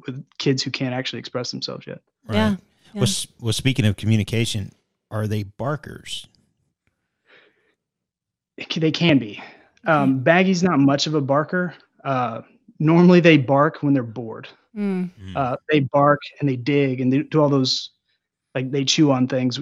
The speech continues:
Speaker 1: usually when they're bored. And
Speaker 3: Yeah.
Speaker 1: I've seen, I've seen Baggy, if he's been stuck, like, back when we were working and he was stuck in the kennel for a weekend,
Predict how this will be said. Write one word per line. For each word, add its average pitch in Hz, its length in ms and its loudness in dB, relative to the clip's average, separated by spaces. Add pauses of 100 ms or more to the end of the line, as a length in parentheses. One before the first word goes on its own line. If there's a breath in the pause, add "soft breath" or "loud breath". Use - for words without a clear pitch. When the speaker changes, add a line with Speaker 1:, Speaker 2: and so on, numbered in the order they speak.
Speaker 1:
usually 147 320 0
when 131 120 2
they're 120 120 -2
bored. 110 400 -12
And 208 80 -10
Speaker 3:
Yeah. 143 120 0
Speaker 1:
I've - 80 0
seen, 151 460 4
I've 165 140 2
seen - 240 -6
Baggy, 160 400 4
if 135 80 0
he's 139 120 2
been 135 140 0
stuck, 151 320 -2 (140)
like, 135 140 -8 (300)
back 143 200 -6
when 123 260 -2 (200)
we 139 140 -4
were 127 100 -4
working 131 480 -2 (680 soft breath)
and 131 100 -2
he 131 60 2
was 127 100 -2
stuck - 240 0
in 135 60 4
the 127 100 2
kennel 131 240 0
for 139 160 -2
a 127 40 0
weekend, 135 480 0